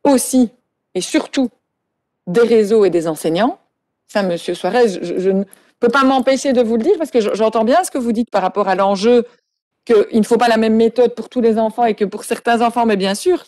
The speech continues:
ce n'est pas leur langue maternelle et donc la méthode doit être complètement différente. Mais je ne suis pas sûre du tout, je veux bien le vérifier, que nous avons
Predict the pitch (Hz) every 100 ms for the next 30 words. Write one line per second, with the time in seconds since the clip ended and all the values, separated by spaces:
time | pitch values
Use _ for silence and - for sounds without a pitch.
0 | _ - 233 220 214 208 208 208 208 196
1 | - _ _ 214 208 220 233 208 202 208
2 | 214 208 233 208 185 185 - 403 330 269
3 | 214 190 170 170 160 - _ _ _ _
4 | _ _ _ _ - 208 - _ _ _
5 | _ _ _ _ - 180 220 220 - -
6 | 370 330 294 302 262 254 - 285 - -
7 | 156 175 240 208 165 - 156 - _ _
8 | _ _ _ 240 294 302 262 220 226 185